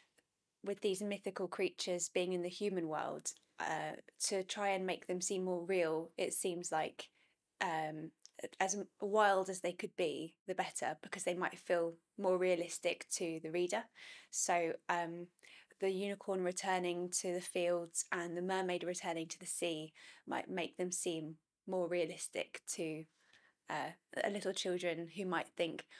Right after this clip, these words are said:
"Oh, maybe if the unicorn was released back into the wild, I might see the unicorn out there, or I might see the uni-, the mermaid out in the sea." Uh, I live in Devon,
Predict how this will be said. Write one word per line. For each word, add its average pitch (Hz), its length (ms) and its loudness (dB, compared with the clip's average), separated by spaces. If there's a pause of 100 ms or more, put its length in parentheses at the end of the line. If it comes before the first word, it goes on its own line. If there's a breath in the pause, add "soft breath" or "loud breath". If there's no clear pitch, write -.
(140 loud breath)
"Oh, 202 200 4
maybe 180 460 0
if 180 140 -8 (580 loud breath)
the 202 80 0
unicorn 185 540 0
was 175 320 0 (160 loud breath)
released 185 400 4
back 180 240 -2
into 185 160 -8
the 180 100 0
wild, 170 480 0
I 175 160 6
might 175 240 0
see 185 180 0
the 175 120 -2
unicorn 175 480 -2
out 160 180 -2
there, 151 240 2 (220 loud breath)
or - 180 8
I 160 140 6
might 165 240 -4
see 160 140 -2
the 156 100 -8
uni-, 160 400 -6
the 185 140 4
mermaid 170 500 -2
out - 160 2
in 160 100 -4
the 160 80 -8
sea." - 300 -6 (720 loud breath)
Uh, 185 320 0
I 226 140 6
live 240 340 0
in 196 320 0 (120)
Devon, 190 420 2